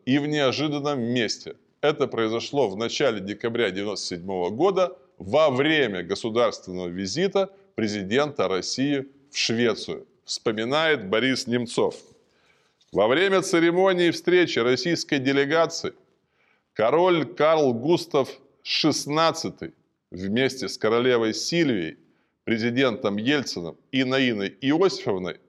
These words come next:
здоровались с членами российской делегации. Подойдя ко мне, Ельцин тихо спросил: «Борис Ефимович, трастовый договор разорвали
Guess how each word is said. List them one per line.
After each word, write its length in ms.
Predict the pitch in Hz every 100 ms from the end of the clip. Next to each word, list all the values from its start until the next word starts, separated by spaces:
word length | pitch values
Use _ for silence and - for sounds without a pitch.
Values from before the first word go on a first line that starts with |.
| _
здоровались 920 | - 98 101 131 160 175 160 151 147 -
с 40 | -
членами 720 | - 110 113 123 123 123 123 _
российской 760 | 95 113 110 - 92 - - 90
делегации. 760 | 90 110 110 85 69 - - - _ _ _ _ _
Подойдя 440 | - 139 151 180 226
ко 160 | 233
мне, 400 | 233 170 139 139 - _ _ -
Ельцин 640 | 92 131 196 190 196 180 - - _
тихо 340 | 160 160 175
спросил: 720 | 165 - 170 170 - 143 90 - _ _ _ _ _ _ _
«Борис 460 | 107 175 240 -
Ефимович, 720 | 170 - 151 101 80 82 - _ _ _ _ _ _ _ -
трастовый 640 | 247 214 185 - 170 165
договор 800 | 110 139 143 180 180 139 87 -
разорвали 880 | - 123 143 156 160 175 233 240 -